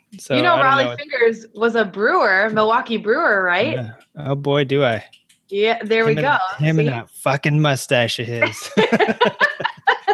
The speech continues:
Speaker 2: He played for our baseball team here. Heck yeah. <laughs>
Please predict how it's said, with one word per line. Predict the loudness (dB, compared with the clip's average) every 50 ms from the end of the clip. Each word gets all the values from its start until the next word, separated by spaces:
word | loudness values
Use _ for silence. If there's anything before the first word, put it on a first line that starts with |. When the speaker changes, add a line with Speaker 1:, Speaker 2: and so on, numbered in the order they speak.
| -2 -4 -6 -6 -6 -6 -8 -10 -12 _
Speaker 2:
He | -4 -4
played | -2 -2 0 0 0 0 -2
for | -2 0 0
our | 2 2 0 0
baseball | 0 -2 -2 -4 -4 -4 -2 0 2 2 2 0
team | -2 -4 -4 -4
here. | -2 -2 0 0 0
Heck | 0 -2 -2 -4 -2
yeah. | -2 -2 -2 0
<laughs> | 0 -2 0 2 0 0 2 2 0 0